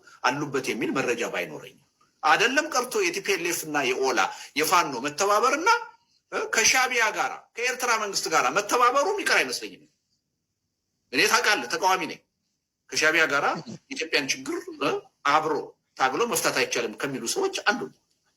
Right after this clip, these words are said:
አላምንበትም፣ አልደግፈውም።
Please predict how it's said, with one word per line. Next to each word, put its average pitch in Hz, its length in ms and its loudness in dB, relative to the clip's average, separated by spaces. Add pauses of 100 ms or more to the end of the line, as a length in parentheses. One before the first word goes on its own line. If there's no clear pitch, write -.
(920)
አላምንበትም፣ 165 580 0 (600)
አልደግፈውም። 151 580 0